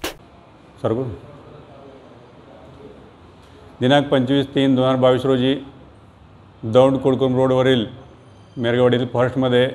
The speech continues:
एक अनोळखी मृतदेह ज्याचा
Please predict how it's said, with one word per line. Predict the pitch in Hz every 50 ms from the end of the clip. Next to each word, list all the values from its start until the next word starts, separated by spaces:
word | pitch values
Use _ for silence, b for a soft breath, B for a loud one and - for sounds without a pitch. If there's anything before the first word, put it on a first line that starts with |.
| - - - - - - - - - - - - - - - - - - - - - - - -
एक | - 127 127 127 123 127 - - - - -
अनोळखी | 135 123 127 131 135 131 - 151 147
मृतदेह | 135 135 131 139 131 123 135 131 123 117 113 107 - - - -
ज्याचा | 113 117 120